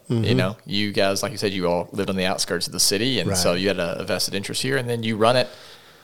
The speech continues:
Speaker 1: like you would run your own budget, your own family budget, man, in, in
Speaker 2: That's
Speaker 1: many
Speaker 2: right.
Speaker 1: ways. And so I, it's just,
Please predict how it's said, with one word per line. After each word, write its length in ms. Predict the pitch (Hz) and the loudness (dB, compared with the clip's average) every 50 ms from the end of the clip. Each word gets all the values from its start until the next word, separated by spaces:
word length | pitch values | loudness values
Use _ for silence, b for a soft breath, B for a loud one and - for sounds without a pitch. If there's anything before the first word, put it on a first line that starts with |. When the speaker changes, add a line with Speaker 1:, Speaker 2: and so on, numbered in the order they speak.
| B B B B - - | B B B B -2 2
Speaker 1:
like 340 | 113 110 113 113 110 - - - _ _ _ _ _ _ _ _ | 4 6 6 4 2 -2 -14 -20 _ _ _ _ _ _ _ _
you 180 | - 117 117 113 | -6 -2 0 0
would 140 | 113 95 90 | 0 0 2
run 200 | 98 95 107 107 | 2 2 2 2
your 220 | 104 104 107 107 | 0 0 2 2
own 320 | 104 107 113 117 113 104 - - - | 2 2 0 -2 -6 -8 -12 -2 2
budget, 340 | 92 110 113 110 80 - - - | 2 2 2 0 -6 -8 -10 -6
your 100 | - 95 | -2 -2
own 80 | 98 104 | -2 0
family 200 | - 107 107 107 | 0 0 -2 0
budget, 300 | 95 104 110 123 110 - | 4 4 4 4 2 0
man, 140 | 73 90 95 | -2 -2 -2
in, 80 | 98 104 | -2 0
in 40 | 190 | 0
Speaker 2:
That's 200 | 143 143 - - | 2 2 2 4
Speaker 1:
many 140 | 127 127 127 | 4 4 4
Speaker 2:
right. 80 | 131 | 4
Speaker 1:
ways. 280 | 127 101 101 104 101 - | 4 2 2 2 2 0
And 180 | 110 101 98 95 | -2 -2 -4 0
so 180 | - 101 95 95 | 2 4 4 4
I, 80 | 95 95 - | 4 2 0
it's 240 | 98 92 - 101 - | -2 -4 -2 -2 0
just, 340 | - 95 - - - - | 0 2 0 0 -2 -4